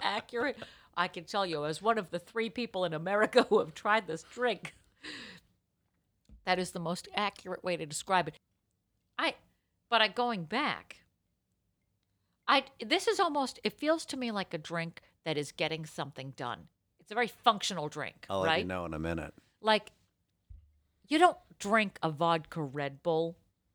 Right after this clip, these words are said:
Speaker 1: to enjoy it.
Speaker 2: No, you
Speaker 1: Nobody's buying that to
Speaker 2: No.
Speaker 1: sip at a bar casually.
Speaker 2: No.
Speaker 1: You're
Speaker 2: It's
Speaker 1: doing it to get something done.
Speaker 2: Yeah, you're tired.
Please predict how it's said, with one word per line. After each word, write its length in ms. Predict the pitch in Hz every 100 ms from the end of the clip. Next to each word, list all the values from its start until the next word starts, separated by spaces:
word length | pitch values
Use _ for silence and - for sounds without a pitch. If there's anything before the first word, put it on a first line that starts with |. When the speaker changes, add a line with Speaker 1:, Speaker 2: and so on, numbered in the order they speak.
| _ _ _ _
Speaker 1:
to 180 | - 180
enjoy 420 | 156 135 156 131
it. 140 | 113 - 110
Speaker 2:
No, 120 | 95
you 40 |
Speaker 1:
Nobody's 440 | 269 330 349 302 220
buying 420 | 233 208 214 196
that 240 | 190 -
to 80 | -
Speaker 2:
No. 180 | 165 -
Speaker 1:
sip 460 | - - 202 - - -
at 120 | 185
a 40 |
bar 380 | 151 175 156 135
casually. 760 | - - 135 139 127 110 - - _ _ _ _ _ 107
Speaker 2:
No. 220 | 95 - _ -
Speaker 1:
You're 120 | 220
Speaker 2:
It's 80 | 247
Speaker 1:
doing 220 | 302 269
it 100 | 220
to 60 | -
get 180 | 180 -
something 260 | 165 156 156
done. 200 | 147 - - -
Speaker 2:
Yeah, 120 | 113 -
you're 380 | 101 101 95 85
tired. 480 | - 90 90 147